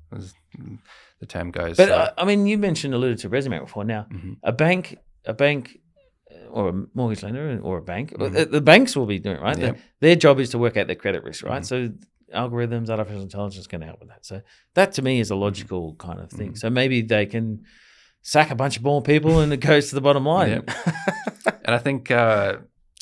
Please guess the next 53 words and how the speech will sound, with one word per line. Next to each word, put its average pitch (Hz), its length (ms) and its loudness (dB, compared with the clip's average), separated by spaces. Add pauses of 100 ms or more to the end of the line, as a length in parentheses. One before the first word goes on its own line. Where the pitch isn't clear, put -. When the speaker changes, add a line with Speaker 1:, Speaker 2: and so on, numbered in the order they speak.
(220)
Speaker 1:
y-, 107 200 -8
your 101 280 -6
colleague 95 320 -6
Murray 98 240 -4
Dawes, 101 400 -4
he, 98 320 -8
he 101 160 -6
wrote 92 240 -4
yesterday 95 500 -6
about 87 380 -8
this 90 120 -16
very 90 240 -6
thing 90 300 -10
that, 85 460 -12 (520)
you 95 60 -12
know, 87 60 -8
he 90 80 -8
sort 87 160 -8
of 85 80 -12
said, 85 260 -6
he 95 140 -8
wrote 90 260 -4
of, 87 240 -10
that 85 320 -6
one 92 160 -6
of 87 80 -12
his 82 140 -12
friends 90 420 -8
got - 300 -6 (240)
laid, 87 360 -10
let 90 220 -10
go, 107 380 -2
and 90 260 -8
Speaker 2:
He 113 140 -16
Speaker 1:
the 113 160 -6
Speaker 2:
did, 143 80 -4
Speaker 1:
friend 92 220 -4
Speaker 2:
yes. 95 80 -8
Speaker 1:
does 92 220 -4
think 92 220 -6
that 87 120 -4
it 90 80 -10
was 92 140 -10
because 90 300 -10
of 87 100 -10
A 87 180 -8
I 92 200 -6
and 90 160 -12
sort 87 160 -8
of 85 140 -12
Murray 92 260 -8
mused 98 400 -8
that, 90 240 -4